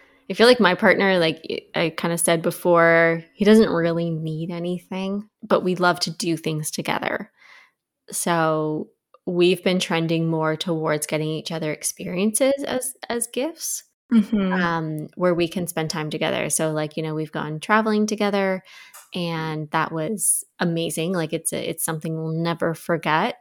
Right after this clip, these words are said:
Speaker 1: But even things that, like, let's, let's go to the zoo. Let's go, um, I don't know, to a museum, like, whatever your jam is, um,
Speaker 2: Mm-hmm.
Speaker 1: a
Speaker 2: Go to a
Speaker 1: concert,
Speaker 2: show,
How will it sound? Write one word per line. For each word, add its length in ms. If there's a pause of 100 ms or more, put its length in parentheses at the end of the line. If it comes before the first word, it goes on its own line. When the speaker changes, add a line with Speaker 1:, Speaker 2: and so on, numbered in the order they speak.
(120)
Speaker 1:
But 160
even 380
things 320
that, 160
like, 240 (260)
let's, 380
let's 180
go 180
to 140
the 160
zoo. 320 (460)
Let's 300
go, 800
um, 840 (320)
I 140
don't 80
know, 80
to 180
a 60
museum, 440
like, 200
whatever 220
your 160
jam 340
is, 400 (280)
um, 300
Speaker 2:
Mm-hmm. 140
Speaker 1:
a 20
Speaker 2:
Go 280 (280)
to 60
a 20
Speaker 1:
concert, 720
Speaker 2:
show, 560